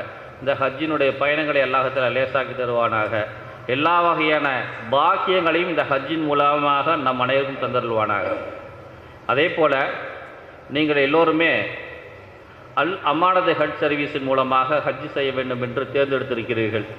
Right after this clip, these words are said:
உங்களுக்கு எந்த விதமான குறைகளும் இல்லாம, உங்களுக்கு நாங்க சொன்னதை விட அதிகமாகவே உங்களுக்கு எல்லா வகைகளிலும் உங்களுக்கு இலகுவையும் லேசையும் வழிகாட்டுதல்களையும் எல்லா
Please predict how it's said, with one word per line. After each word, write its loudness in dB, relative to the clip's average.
உங்களுக்கு 2
எந்த 2
விதமான 2
குறைகளும் 2
இல்லாம, 2
உங்களுக்கு 2
நாங்க 2
சொன்னதை 2
விட 2
அதிகமாகவே 2
உங்களுக்கு 0
எல்லா 2
வகைகளிலும் 2
உங்களுக்கு 0
இலகுவையும் 2
லேசையும் 0
வழிகாட்டுதல்களையும் 2
எல்லா 4